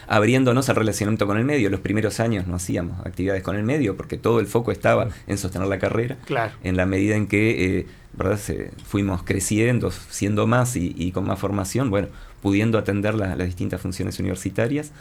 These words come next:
Speaker 1: Y también inicialmente muy centrados en la carrera de computación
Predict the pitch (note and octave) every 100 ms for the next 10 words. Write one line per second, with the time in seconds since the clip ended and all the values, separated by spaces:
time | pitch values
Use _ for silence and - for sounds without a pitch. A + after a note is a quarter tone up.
0 | - - - - F#2+ B2 D#3+ A2+ G2 G#2
1 | A2 G#2+ A2+ B2+ A#2+ A2+ A#2+ A#2 A2 A#2
2 | G#2+ G#2 G#2+ G#2+ A2 G#2+ A2 - A#2+ C3+